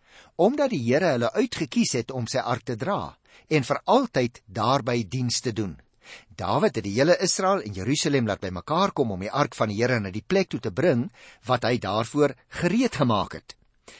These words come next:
Nou moet jy mooi oplet in hierdie twee versies, vers twee en drie. Dawid bepaal nou dat niemand staan daar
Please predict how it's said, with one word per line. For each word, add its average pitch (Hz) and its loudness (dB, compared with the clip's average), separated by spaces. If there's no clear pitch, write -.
Nou 135 0
moet 226 2
jy 247 4
mooi 262 2
oplet 233 -2
in 127 -4
hierdie 127 -4
twee 139 0
versies, 110 0
vers 117 0
twee 123 0
en 98 -4
drie. 92 -4
Dawid 151 0
bepaal 196 0
nou 87 -4
dat 135 0
niemand 156 2
staan 107 -2
daar 98 -2